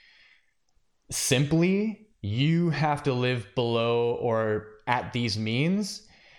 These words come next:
and you pay me for what I'm doing. And then you end up having this guru that lives this lavish life. And wh-, what I think the podcasting world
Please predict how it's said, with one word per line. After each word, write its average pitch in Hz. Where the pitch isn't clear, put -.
and 131
you 139
pay 147
me 120
for 127
what 120
I'm 107
doing. 104
And 98
then 131
you 147
end 143
up 131
having 127
this 110
guru 131
that 107
lives 110
this 110
lavish 101
life. 101
And 110
wh-, 143
what 147
I 156
think 160
the 123
podcasting 127
world 104